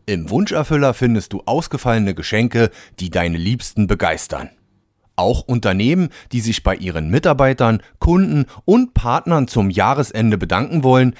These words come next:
finden bei den Wunscherfüllern passende Geschenkideen. Natürlich auch online.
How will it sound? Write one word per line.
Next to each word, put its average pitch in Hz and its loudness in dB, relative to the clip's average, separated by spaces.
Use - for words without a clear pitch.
finden 185 2
bei 131 2
den 95 0
Wunscherfüllern 117 0
passende 104 -2
Geschenkideen. 87 -6
Natürlich 135 0
auch 110 -4
online. 110 2